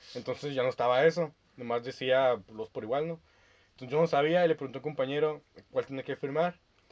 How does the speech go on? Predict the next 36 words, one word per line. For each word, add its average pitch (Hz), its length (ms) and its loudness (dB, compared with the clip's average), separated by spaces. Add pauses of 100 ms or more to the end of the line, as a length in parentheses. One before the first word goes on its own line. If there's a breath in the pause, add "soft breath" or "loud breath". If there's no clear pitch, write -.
(360 soft breath)
y, 135 100 -8
y, 123 1400 -8
y, 123 60 -12
y 117 180 -8
lo 113 120 0
miró, 117 280 0
me 185 100 -2
dijo, 165 160 -4
"No, 214 160 -2
no", 220 140 -2
me 175 200 -8 (100)
dijo, 151 240 -6
"creo 151 180 -4
que 185 140 -10
ya 165 140 4
es 165 140 0
el 170 80 -10
que 123 120 -10
sea", 143 240 -2
me 165 120 -2
dijo. 151 260 -8 (720 soft breath)
Y - 20 -20
dije, - 200 -12
"Ah, 202 100 -6
bueno", 208 380 -4
y 180 60 -8
firmé 151 300 -4
acá, 180 260 -4
se 175 120 -8
lo 170 60 -2
entregué 165 440 0 (320 soft breath)
y 131 60 -6
mi 139 120 -2
jefe 156 260 0
me 147 140 0
regañó, 131 500 0